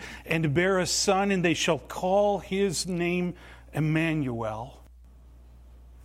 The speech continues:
which means God with us.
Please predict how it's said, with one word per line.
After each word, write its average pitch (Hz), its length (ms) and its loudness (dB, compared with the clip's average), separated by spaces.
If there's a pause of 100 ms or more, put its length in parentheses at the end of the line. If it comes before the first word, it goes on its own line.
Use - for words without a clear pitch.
which 143 320 0
means 135 640 -2 (800)
God 139 340 0
with 131 380 -6
us. - 400 -8